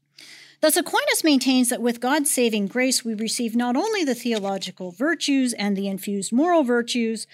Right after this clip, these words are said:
but also the gifts of the Holy Spirit, which make us amenable to the Holy Spirit's direction. Okay, so if even the universal principles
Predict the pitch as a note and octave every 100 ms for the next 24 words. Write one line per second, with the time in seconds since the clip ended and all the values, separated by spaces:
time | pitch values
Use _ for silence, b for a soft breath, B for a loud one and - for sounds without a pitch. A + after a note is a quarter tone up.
0 | B B B _ B3 - D#4 F#4+ - E4+
1 | D#4+ D#4+ b b C4 G#3+ G#3+ G#3+ - G3+
2 | G3 - F#3+ F#3+ - - C4+ A#3+ A#3 -
3 | - G#3+ - G3 G3 G3+ G3 - G3 F#3+
4 | G3 F3+ F3+ F#3 - - F#3 - F3+ F3+
5 | - F3 F3+ - - F#3+ F3+ E3+ - -
6 | _ _ _ _ _ _ _ _ _ _
7 | _ _ _ _ G3+ G3 - - D#4 C#4
8 | B B B B B - E4+ - - D4
9 | G4+ A#4+ B4 A4 D#4+ B3+ C4 C#4 A#3 A#3+
10 | B3 A3+ - C#4+ D4+ G#3+ E3 - - -